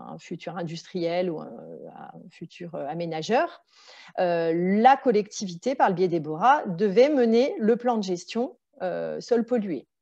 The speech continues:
Donc ça, c'est quelque, c'est une démarche qui s'engage avec l'Adréal et, euh, qui est nécessaire à mener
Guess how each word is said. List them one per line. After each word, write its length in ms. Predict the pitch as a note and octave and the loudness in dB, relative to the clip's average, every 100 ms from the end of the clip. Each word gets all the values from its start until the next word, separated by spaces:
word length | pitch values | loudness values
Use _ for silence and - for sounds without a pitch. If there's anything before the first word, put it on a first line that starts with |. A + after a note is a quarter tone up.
| _ _ _ _ _ - | _ _ _ _ _ -10
Donc 180 | G3 F#3+ | -10 -2
ça, 140 | A#3+ | -2
c'est 160 | A#3+ G#3+ | 0 -2
quelque, 320 | F#3+ F3 F#3+ | -2 -4 -6
c'est 120 | F3 | -6
une 80 | F3 | -6
démarche 380 | E3 D#3+ E3+ - | -4 -6 -8 -10
qui 140 | F3+ | -14
s'engage 500 | - E3+ E3 F#3 F3 | -12 -6 -2 -2 -4
avec 300 | - D#3+ D3 | -8 -8 -6
l'Adréal 580 | E3+ D#3 F3 D#3+ G3 E4 G4+ _ - - - - | -6 -6 -6 -2 0 0 -2 _ -20 -20 -14 0
et, 280 | A3+ D4 D4+ G3 | 4 6 4 4
euh, 880 | F3+ E3+ D#3+ D3+ D3 C#3 B2 - | 4 2 0 -2 -2 -2 -4 -4
qui 240 | F3 - A#3 | -6 0 2
est 40 | |
nécessaire 520 | A#3 G3 G3+ - A#3+ | 2 2 -2 0 0
à 80 | G#3+ | 2
mener 380 | F3 E3 G#3 C#4 | -2 0 0 0